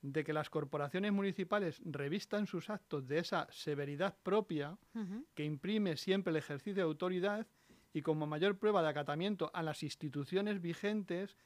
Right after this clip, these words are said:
Speaker 1: es preciso y exijo de usted", es decir, eh, haga usted lo que yo le,
Speaker 2: Esperamos,
Speaker 1: haga usted lo que yo le
Speaker 2: esperamos.
Speaker 1: digo, que dentro del plazo de treinta días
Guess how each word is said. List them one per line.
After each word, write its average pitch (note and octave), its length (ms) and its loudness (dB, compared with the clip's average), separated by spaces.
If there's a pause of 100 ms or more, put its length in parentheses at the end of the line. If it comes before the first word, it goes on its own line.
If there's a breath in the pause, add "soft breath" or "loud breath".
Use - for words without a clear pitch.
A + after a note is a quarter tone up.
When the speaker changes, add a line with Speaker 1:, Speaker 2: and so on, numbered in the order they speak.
(380 soft breath)
Speaker 1:
es G#3 180 0
preciso F#3+ 640 0
y D3+ 140 0
exijo G3+ 400 0
de D3+ 120 0
usted", F#3+ 460 0 (480 soft breath)
es D3 160 -6
decir, C3 200 -6 (420 loud breath)
eh, F2+ 180 -12 (920)
haga G#3+ 180 6
usted G#3+ 240 10
lo G#3 100 12
que F3+ 100 10
yo G#3+ 100 12
le, G#3 100 10
Speaker 2:
Esperamos, G3+ 120 2
Speaker 1:
haga A3 120 8
usted G#3+ 260 8
lo G3 80 8
que F#3 100 8
yo F#3+ 60 10
le F#3+ 80 8
Speaker 2:
esperamos. F3+ 60 8
Speaker 1:
digo, G#3 200 4
que F3+ 140 4
dentro G#3+ 360 6
del D#3+ 180 4
plazo A3+ 260 2
de E3+ 120 4
treinta G#3+ 380 2
días A3 340 0